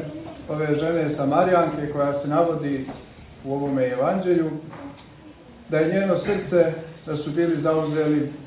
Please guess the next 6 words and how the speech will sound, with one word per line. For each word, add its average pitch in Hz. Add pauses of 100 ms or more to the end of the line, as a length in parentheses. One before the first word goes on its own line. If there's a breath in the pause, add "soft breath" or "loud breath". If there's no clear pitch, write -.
demoni, 151
bila 156
je 147 (100)
opterećena 143 (200)
mnogim 170
grijesima 156